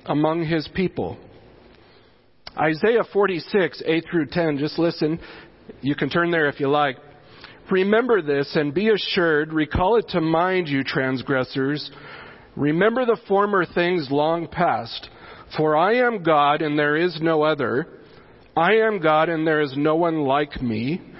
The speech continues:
declaring the end from the beginning, and from ancient times things which have not been done, saying, 'My purpose will be established, and I will accomplish all my good pleasure.'"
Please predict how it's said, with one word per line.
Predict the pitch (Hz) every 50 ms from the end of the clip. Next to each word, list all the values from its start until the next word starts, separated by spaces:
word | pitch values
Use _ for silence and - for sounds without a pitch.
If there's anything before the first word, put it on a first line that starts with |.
| - - - - - -
declaring | 147 139 143 - - 185 185 202 220 240 226 214
the | 190 170 160 160 - -
end | 175 185 196 214 233 226 202 190 - -
from | 208 185 170 165
the | 165
beginning, | 143 151 139 135 143 160 160 156 143 123 117 135 143 147 143 - - - - - -
and | 151 170 170
from | - 185 170 165 160 160 -
ancient | 190 196 220 214 - 226 214 214 -
times | - 175 165 170 175 175 165 - -
things | - 180 175 180 170 147
which | 160 151 - -
have | 156 135 143
not | 147 151 151 156 156 - -
been | 160 151 147 143
done, | 151 160 160 156 151 139 123 143 - - - - - - -
saying, | - - - - 185 175 175 175 175 175 165 160
'My | 147 147 165 175 208 247
purpose | 240 - - 208 208 196 - 165 147 - -
will | - 151 143
be | 135 147 147
established, | 139 131 - - - 156 151 147 139 139 135 139 139 - - - - - - - - - -
and | - 139 143
I | 139 151 175 180 196 196
will | 180 175 165 151
accomplish | 139 - - 170 170 170 165 - 143 135 123 - - -
all | 156 165 165 165 170 175
my | 165 151 143 147 143 143 143
good | 135 131 127 135 135 135 -
pleasure.'" | - 147 139 131 117 101 98 92 104